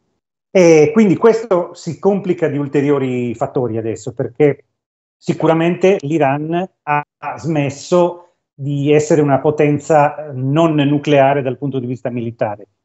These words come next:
Non nel senso che abbia già l'arma, questo non lo sappiamo e non credo,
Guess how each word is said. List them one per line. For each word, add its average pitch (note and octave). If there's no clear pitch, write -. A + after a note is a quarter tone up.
Non G3
nel E3
senso E3
che D3
abbia C#3+
già C#3
l'arma, A#2
questo C3+
non C#3+
lo C3
sappiamo D3+
e C3
non B2+
credo, A2+